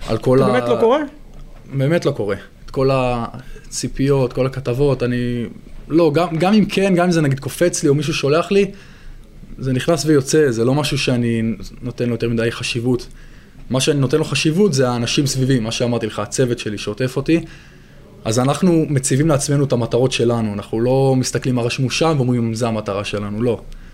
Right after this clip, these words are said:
Speaker 1: לנו יש את המטרות שלנו, אה, והם להשתפר בפן האישי, או להגיע לתוצאה כזאת ואחרת, אבל זה פחות התוצאה, זה היום-יום, וזה לדעתי מה שיביא את ה-, את התוצאות.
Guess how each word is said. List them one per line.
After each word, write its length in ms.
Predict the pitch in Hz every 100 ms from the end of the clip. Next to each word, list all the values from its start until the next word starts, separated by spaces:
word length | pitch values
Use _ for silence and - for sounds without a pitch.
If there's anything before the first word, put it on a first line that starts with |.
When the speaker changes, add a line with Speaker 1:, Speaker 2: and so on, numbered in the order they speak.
| -
Speaker 1:
לנו 160 | 120 127
יש 80 | -
את 40 |
המטרות 380 | 120 113 117 120
שלנו, 540 | - 120 151 180 190 185 - - - - 202 196 - -
אה, 40 | 117 107 104 104 104 101 101 98
והם 500 | 104 101 101 101 98
להשתפר 400 | 101 - 107 120
בפן 260 | 113 117 110
האישי, 640 | 104 - 175 180 165 131
או 180 | 113 110
להגיע 280 | 110 113 113
לתוצאה 480 | 110 113 - 113
כזאת 320 | 113 113 110 107
ואחרת, 680 | 110 - 165 175 170 165 - - - - -
אבל 140 | 113
זה 120 | 113
פחות 260 | 120 - 160
התוצאה, 480 | 156 143 - 131 113
זה 140 | 107
היום-יום, 680 | 110 123 127 120 113 98 98
וזה 500 | 98 104 104 107 139
לדעתי 280 | 135 120 123
מה 120 | 117
שיביא 300 | 110 110 107 -
את 60 |
ה-, 540 | 110 104 98 95 98 90
את 100 | 87
התוצאות. 680 | 101 - - 110 95 -